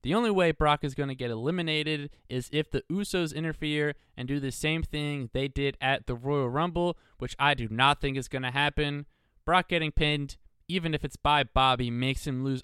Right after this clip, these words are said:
all of his momentum heading into Mania, so that's why I can't really see him losing. I'm sure him and Riddle are gonna have a cool standoff or exchange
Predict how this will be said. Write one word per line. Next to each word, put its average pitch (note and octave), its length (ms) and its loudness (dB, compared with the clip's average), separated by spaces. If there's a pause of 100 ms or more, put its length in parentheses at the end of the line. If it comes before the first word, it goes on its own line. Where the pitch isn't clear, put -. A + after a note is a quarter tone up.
all A#3+ 160 8
of F#3+ 120 2
his D3+ 180 -2
momentum C3 480 -4
heading C#3 300 -2
into C3 200 -6
Mania, F3+ 480 0 (220)
so - 140 -4
that's F3+ 180 0
why F3 160 4
I D#3 80 2
can't D#3+ 300 -2
really D3 180 -2
see D3 220 -6
him B2 260 -4
losing. E3 540 -4 (340)
I'm D3 100 -8
sure G3+ 260 2
him F3 180 -2
and D3+ 160 -4
Riddle D3+ 260 0
are C#3+ 140 0
gonna C#3 180 -2
have D3 160 -2
a C3+ 80 -4
cool E3 240 -4
standoff C#3+ 540 -2
or D3 140 -4
exchange C#3+ 680 -6